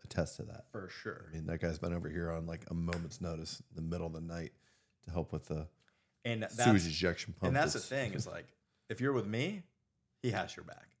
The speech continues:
Speaker 1: Yeah.
Speaker 2: So.
Speaker 1: And, but I can see both of those qualities in you
Speaker 2: Yeah.
Speaker 1: for what that means.
Speaker 2: Thanks.
Speaker 1: Like, you, you, you definitely, your parents taught you well.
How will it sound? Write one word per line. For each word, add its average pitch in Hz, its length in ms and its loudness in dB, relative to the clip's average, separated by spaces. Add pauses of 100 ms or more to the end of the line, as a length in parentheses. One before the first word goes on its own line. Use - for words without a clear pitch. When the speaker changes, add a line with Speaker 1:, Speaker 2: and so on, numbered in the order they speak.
(140)
Speaker 1:
Yeah. - 140 -6 (360)
Speaker 2:
So. - 260 -8 (840)
Speaker 1:
And, 156 240 4
but 131 360 8 (300)
I 110 140 6
can 127 180 2
see 120 180 4
both 95 640 6
of 87 180 2
those 87 340 6
qualities 85 540 0
in 80 100 -4
you 80 240 -6 (160)
Speaker 2:
Yeah. 202 140 2
Speaker 1:
for - 140 0
what 85 160 0
that - 140 -2
means. - 280 -8
Speaker 2:
Thanks. 85 320 -4
Speaker 1:
Like, - 80 -20
you, 85 240 2
you, 90 280 0
you 95 100 2
definitely, 87 500 0
your 82 140 -2
parents 87 360 0
taught 87 220 4
you 82 100 2
well. 87 320 2